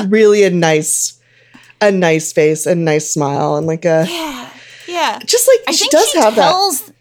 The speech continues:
Speaker 2: the ref, like, I think sh-, she says, "I think she's out," or something. The ref
Speaker 1: <laughs>
Speaker 2: checks. Uh, you know, does the right
Speaker 1: Yeah.
Speaker 2: thing, checks immediately, sees that, uh, Pena is, is taking a little napsy,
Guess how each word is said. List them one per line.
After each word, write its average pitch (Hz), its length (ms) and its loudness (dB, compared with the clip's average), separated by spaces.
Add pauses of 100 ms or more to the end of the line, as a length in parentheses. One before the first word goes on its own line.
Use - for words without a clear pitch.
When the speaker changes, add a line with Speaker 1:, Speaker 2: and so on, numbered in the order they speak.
(160)
Speaker 2:
the 262 140 -4
ref, 208 560 -2
like, 233 180 -6
I 254 100 -2
think 330 200 -6
sh-, - 160 -16
she 262 160 -6
says, 226 260 -8
"I 226 80 -4
think 349 140 -8
she's 233 160 -6
out," 220 400 -2
or 233 80 -6
something. 220 480 -8
The 226 80 -4
ref 262 280 0
Speaker 1:
<laughs> - 20 -8
Speaker 2:
checks. - 600 -4 (720)
Uh, 349 120 -4 (100)
you 370 140 0
know, 277 260 0 (100)
does 480 220 0
the 523 100 0
right 370 100 2
Speaker 1:
Yeah. - 140 0
Speaker 2:
thing, 208 260 -6
checks 339 300 -2
immediately, 240 800 -2 (360)
sees 359 460 -2
that, 294 240 2
uh, 254 240 2
Pena 311 400 0
is, 226 340 -2
is 233 300 -4 (120)
taking 269 260 -4
a 254 120 0
little 240 180 -2
napsy, 240 560 -2